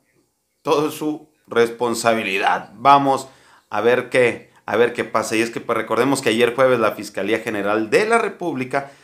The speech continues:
acusó a Rosario Robles Berlanga de ejercicio indebido del servicio público al omitir informar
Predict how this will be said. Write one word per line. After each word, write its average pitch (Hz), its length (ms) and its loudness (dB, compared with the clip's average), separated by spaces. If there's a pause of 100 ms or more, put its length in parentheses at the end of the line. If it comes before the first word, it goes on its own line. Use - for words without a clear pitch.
(180)
acusó 160 560 4
a 269 100 6
Rosario 170 500 0
Robles 143 440 0
Berlanga 160 600 -2 (220)
de 226 240 6
ejercicio 185 580 -4
indebido 156 680 -2 (200)
del 160 320 2
servicio 151 500 0
público 185 640 -4
al 101 140 0
omitir 104 600 -2
informar 156 600 -2